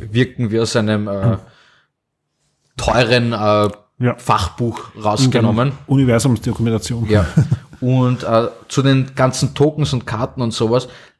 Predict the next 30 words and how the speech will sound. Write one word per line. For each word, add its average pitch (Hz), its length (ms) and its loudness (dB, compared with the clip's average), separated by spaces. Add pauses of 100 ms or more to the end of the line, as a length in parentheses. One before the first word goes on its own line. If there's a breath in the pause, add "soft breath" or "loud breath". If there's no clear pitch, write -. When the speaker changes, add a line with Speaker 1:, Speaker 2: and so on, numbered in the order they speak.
Speaker 1:
das 123 200 0
gefällt 131 320 2
mir 113 120 0
auch 120 100 2
sehr 131 200 0
gut - 360 -4 (400)
grundsätzlich 131 640 0
an 117 80 -2
Spielen, 131 500 0
je, 113 420 4 (520 loud breath)
je 117 100 0
kostbarer 131 640 0
meine 123 220 2
Spielzeit 131 800 -2
wird, 135 300 0
äh, 110 280 -2 (380 loud breath)
hier 143 280 2
sind 139 240 0
schon 127 220 -2
drinnen 123 360 0
einfach 110 320 0
Inserts 127 580 0
und 113 120 0
Inlays 113 420 2
zum 113 160 -2
Sortieren 117 480 0
der 101 140 0
Token 104 380 -2
und 98 180 -4
Karten, 101 460 -6